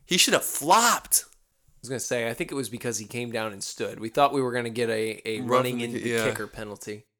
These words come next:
Speaker 1: It should have been.
Speaker 2: Um, so I think that this is the only explanation that I have for this, is that Drew Brees was medically cleared to play, and Sean Payton gave him the chance.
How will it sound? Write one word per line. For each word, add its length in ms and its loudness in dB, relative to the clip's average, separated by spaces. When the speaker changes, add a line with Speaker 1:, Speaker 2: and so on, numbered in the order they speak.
Speaker 1:
It 80 -6
should 200 0
have 80 6
been. 80 8
Speaker 2:
Um, 380 2
so 680 6
I 160 6
think 400 2
that 580 2
this 300 -2
is 60 -2
the 60 4
only 220 4
explanation 560 -2
that 120 0
I 40 0
have 220 -2
for 80 -14
this, 300 -14
is 160 0
that 140 4
Drew 160 2
Brees 200 -2
was 140 -6
medically 320 -2
cleared 260 -2
to 60 -10
play, 420 -2
and 840 0
Sean 320 -4
Payton 400 -4
gave 380 -2
him 300 -4
the 80 -12
chance. 600 -8